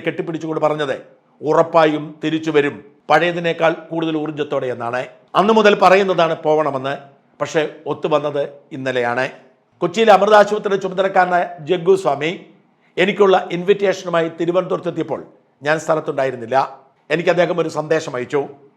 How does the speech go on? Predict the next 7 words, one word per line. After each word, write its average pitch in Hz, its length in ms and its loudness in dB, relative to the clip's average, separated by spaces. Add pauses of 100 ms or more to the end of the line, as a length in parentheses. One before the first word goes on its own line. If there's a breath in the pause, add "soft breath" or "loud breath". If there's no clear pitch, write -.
(100)
ആ 165 140 8
ഇൻവിറ്റേഷൻ 180 500 -2
ജന്മദിനാഘോഷത്തിലേക്ക് 175 960 -2
ക്ഷണിക്കുന്നത് 160 520 -8
മാത്രമാണ്. 131 440 -8 (360)
ലക്ഷക്കണക്കിന് 202 640 2
ആളുകൾ 190 180 2